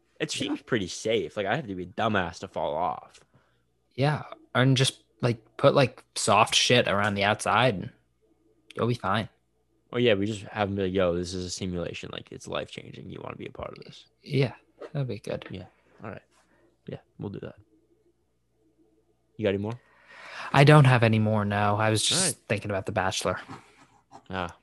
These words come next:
Speaker 1: it's coming up. It's coming up.
Speaker 2: It is.
Speaker 1: N C A A basketball, top twenty-five rankings are here.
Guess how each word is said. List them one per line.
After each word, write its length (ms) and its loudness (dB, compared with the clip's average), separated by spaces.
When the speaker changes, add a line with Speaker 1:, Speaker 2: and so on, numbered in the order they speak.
Speaker 1:
it's 80 -20
coming 200 -8
up. 120 -10
It's 80 -20
coming 240 -14
up. 80 -16
Speaker 2:
It 80 -8
is. 320 -4
Speaker 1:
N 220 0
C 320 2
A 240 6
A 220 6
basketball, 680 2
top 300 0
twenty-five 440 2
rankings 500 -2
are 240 2
here. 440 -2